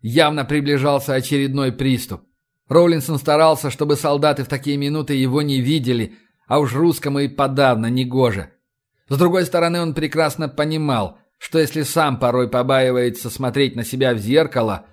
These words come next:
то каково другим? Полковник даже не предполагал, что все приведет к такому вот. Когда он выбрался из неглубокой могилы, обламывая ногти и выплевывая землю вперемешку с засохшей кровью,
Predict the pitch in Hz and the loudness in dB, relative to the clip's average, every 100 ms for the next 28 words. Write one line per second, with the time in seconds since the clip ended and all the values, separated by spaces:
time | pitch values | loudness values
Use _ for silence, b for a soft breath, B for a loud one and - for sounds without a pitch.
0 | - 127 - 117 - 123 135 120 127 139 | -4 -2 -2 -6 -2 0 0 -2 -2 -4
1 | 139 143 82 - _ _ _ _ _ _ | -2 -4 -4 -10 _ _ _ _ _ _
2 | 131 139 185 180 175 143 139 170 160 165 | 0 0 0 0 0 0 2 2 2 -2
3 | 151 160 131 156 156 151 147 135 101 - | -2 -4 -2 0 2 2 2 2 0 -6
4 | _ - 143 127 160 143 143 139 123 147 | _ -4 -2 0 -2 -2 0 0 0 -2
5 | - - 123 - 127 110 101 92 85 - | -2 -4 -4 0 0 0 -2 -4 -10 -14
6 | _ _ _ _ _ _ - 139 143 143 | _ _ _ _ _ _ -4 0 0 0
7 | 143 156 147 131 147 127 139 135 143 143 | 0 0 0 -2 -2 -2 -2 -2 0 0
8 | 135 135 131 131 135 165 147 - B 123 | 0 -2 -2 -2 -2 2 2 0 B -4
9 | 127 147 143 139 135 135 143 151 131 - | 0 0 2 0 0 0 -2 -2 -4 -8
10 | 135 143 131 143 143 156 151 139 131 127 | -8 -4 -2 -2 2 4 4 4 2 0
11 | 110 147 143 131 - 135 143 139 - 135 | 0 -2 0 -4 -2 -2 0 -2 -4 -4
12 | 120 131 151 123 - 113 - 156 156 131 | -2 -2 -2 -4 -4 -6 -4 2 4 4
13 | 120 | 0